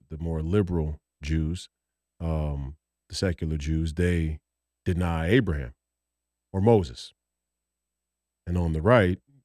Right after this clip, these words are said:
the Jews, the religious Jews, the Orthodox Jews, they deny Christ. So in, in both directions, there's a,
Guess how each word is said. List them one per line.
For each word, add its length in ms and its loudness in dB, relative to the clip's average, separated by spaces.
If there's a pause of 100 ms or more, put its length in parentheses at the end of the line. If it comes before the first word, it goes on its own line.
(180)
the 120 -2
Jews, 760 -2 (280)
the 80 0
religious 420 2
Jews, 420 -2
the 80 -4
Orthodox 540 -2
Jews, 380 -2
they 140 -2
deny 300 -4
Christ. 500 -4 (1200)
So 260 -2
in, 200 -4
in 120 -2
both 240 6
directions, 580 -2
there's 320 0
a, 120 -4